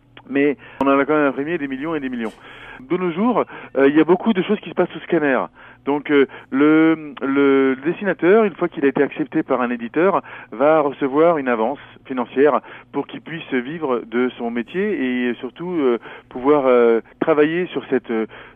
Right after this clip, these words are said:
bande dessinée et la développer. Donc il va la développer en faisant quoi ? Il va faire un storyboard. Donc c'est une histoire déjà, euh, dessinée de A à Z, mais de façon très, très facile pour qu'on puisse changer pas mal de choses sur les personnages ou sur les,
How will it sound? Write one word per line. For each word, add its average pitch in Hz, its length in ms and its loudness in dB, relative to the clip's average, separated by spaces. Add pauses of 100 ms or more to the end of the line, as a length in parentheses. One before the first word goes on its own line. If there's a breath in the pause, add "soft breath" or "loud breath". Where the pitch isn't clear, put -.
(120)
bande 147 180 0
dessinée 143 400 -4
et 143 60 -2
la 139 100 2
développer. 131 400 -2
Donc 113 180 -8
il 147 40 -6
va 147 80 4
la 143 80 2
développer 147 340 -2
en 151 80 0
faisant 127 180 -2
quoi ? 117 200 2
Il 110 60 2
va 113 80 0
faire 120 140 -4
un 117 80 -2
storyboard. 127 640 2 (360 loud breath)
Donc 120 220 -10
c'est 127 240 0 (340 loud breath)
une 127 120 -8
histoire 143 580 0 (280 loud breath)
déjà, 147 480 2
euh, 117 200 0
dessinée 139 640 -4 (260 loud breath)
de 131 100 2
A 147 180 4
à 127 120 2
Z, 127 300 2
mais 120 200 -2
de 120 100 -8
façon 127 300 -8
très, 135 180 -6
très 139 160 -6
facile 135 300 -6
pour 127 120 -10
qu'on 120 80 -8
puisse 123 200 -10
changer 131 380 0 (260 loud breath)
pas 135 80 -2
mal 143 160 0
de 131 100 2
choses 139 240 0 (120)
sur 131 120 -2
les 117 100 0
personnages 123 480 -2
ou 113 80 -10
sur 117 200 -4
les, 110 160 -2